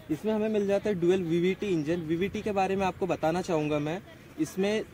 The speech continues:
यानी फ्यूल इंजेक्ट जो रहता है दो टाइप से रहता है। यदि हमें लेस पावर चाहिए तो फर्स्ट वाला फ्यूल पा-, काम करता है जो कि इंजेक्ट करता है इंजन में पावर। यदि हमें ज़्यादा पावर चाहिए तो दोनों इंजेक्ट जो रहते हैं फ्यूल को डायरेक्ट कंबाइन करके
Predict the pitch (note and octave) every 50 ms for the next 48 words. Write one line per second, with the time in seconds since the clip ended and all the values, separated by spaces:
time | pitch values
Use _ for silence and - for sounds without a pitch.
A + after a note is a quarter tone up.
0 | - - - D#3+ D3+ D#3+ F3+ F3+ - - - G3+ A3 G#3 G#3 G3+ G3 F#3 G#3 G#3
1 | F3 - G#3 G#3 G3+ G3 G3 - G#3+ F#3+ E3+ F#3+ G3+ G3 G#3 F3 E3 D3 - E3
2 | D3+ D3 C#3+ - F3 F3 E3+ F#3+ F#3+ G3 G3 - - - F#3 G3 G3 F3 D3 C#3+
3 | F3 F#3+ - - G#3+ G3 F3+ F3+ E3+ - E3 C#3+ B2+ B2+ C#3 D#3+ G3 - - -
4 | - - - - - - F#3 F#3+ G3 - - - G#3 G#3 G3+ - - A3 G#3 G#3
5 | G#3+ - - G3+ G3 F#3 - F3+ E3+ D#3+ D#3+ D#3 D#3 D#3 D3+ - D3+ D3 D3 D3
6 | - D3+ D3 - - D#3 D#3+ D#3 D#3 D3 - D#3 D3 C#3 D#3+ D#3+ - - D3 C#3
7 | - D3+ D3+ C#3 C3 C#3 C3+ C3+ C3 - C3 B2 B2+ C#3 E3 F#3+ - - - -
8 | - - D3+ D#3+ F3 A3+ A3+ A3+ A#3 G#3+ F#3+ F3 D#3+ E3 G#3 G#3 A3 G3+ F#3+ F#3+
9 | F#3+ - - G#3 G3 A3 G#3+ F3+ E3+ F3 F#3+ G#3+ A3 G3 F#3 F3 E3+ F#3 F3+ E3
10 | F#3 F3+ E3+ E3 E3 - F#3+ F#3 - - F3+ E3+ E3+ E3+ G3+ F#3+ E3+ D3+ D3 D3+
11 | E3 G3+ G3 - F3+ D#3+ D3+ D3+ D3+ D3+ C#3+ D3+ C#3 C3+ - E3 F#3+